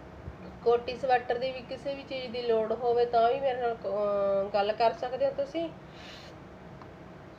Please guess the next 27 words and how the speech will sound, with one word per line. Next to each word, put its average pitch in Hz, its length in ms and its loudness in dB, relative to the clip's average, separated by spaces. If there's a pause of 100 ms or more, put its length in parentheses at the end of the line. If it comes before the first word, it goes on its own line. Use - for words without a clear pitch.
(380)
ਆਪਾਂ - 200 4
ਕਰਦੇ 226 400 8
ਹਾਂ 294 80 12
ਵੀਡੀਓ 254 300 6
ਦਾ 294 100 6
ਐਂਡ। 277 160 6
ਗਲਤ 226 300 8
ਬੋਲਿਆ 269 280 6
ਗਿਆ 262 120 4
ਹੋਵੇ 247 160 2
ਤਾਂ 247 140 0
ਜੀ 254 160 -8
ਸੌਰੀ। 190 600 2 (920)
ਤੇ 277 100 8
ਮੇਰੀ 285 260 10
ਲਾਈਵ 247 360 6
ਦਾ 269 120 8
ਟਾਈਮ 269 360 4
ਜੀ 294 120 -4
ਦਸ 233 340 6
ਤੋਂ 262 240 0
ਸ਼ੁਰੂ 269 380 2
ਹੈ, 247 100 8
ਦਸ 214 300 4 (100)
ਤੋਂ 220 120 4
ਬਾਰਾਂ 185 300 4
ਤੱਕ। 170 340 -4